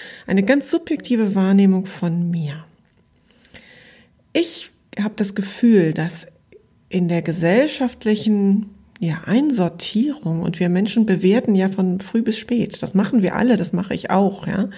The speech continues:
Ähm, ich drehe mal grad noch eine kleine Schleife. Wenn wir morgens aufstehen und wir gucken in den Spiegel, dann sagen wir ja nicht, „Oh, du hast Augenringe unter den Augen“, sondern wir sagen, „Oh, du siehst scheiße heute aus“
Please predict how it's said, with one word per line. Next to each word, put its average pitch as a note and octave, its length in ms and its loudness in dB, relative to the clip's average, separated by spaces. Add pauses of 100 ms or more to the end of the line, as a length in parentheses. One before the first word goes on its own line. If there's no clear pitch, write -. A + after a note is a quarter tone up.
(800)
Ähm, F#3+ 640 0
ich - 80 -18
drehe F#3 140 0
mal F3+ 160 4
grad F3 180 0
noch F3+ 80 2
eine E3+ 160 2
kleine E3+ 300 2
Schleife. F#3+ 560 2
Wenn F3+ 680 -2
wir F3+ 100 2
morgens F3+ 320 0
aufstehen A3+ 400 0
und G#3+ 120 2
wir G3 80 0
gucken G3 240 -2
in F#3+ 80 2
den F#3+ 40 -2
Spiegel, A3 360 0
dann F#3+ 160 2
sagen F#3 320 0
wir G3+ 100 2
ja F#3 160 2
nicht, G#3+ 320 2 (560)
„Oh, A3 360 4 (180)
du F#3+ 160 -2
hast F3 240 -6
Augenringe F#3+ 580 0
unter F3 300 -4
den E3 260 -2
Augen“, F3 320 0
sondern F#3+ 300 2
wir F#3 100 2
sagen, F3+ 460 0
„Oh, E3+ 200 2
du - 160 -16
siehst D3+ 200 -6
scheiße - 340 -6
heute - 300 -2
aus“ - 360 -8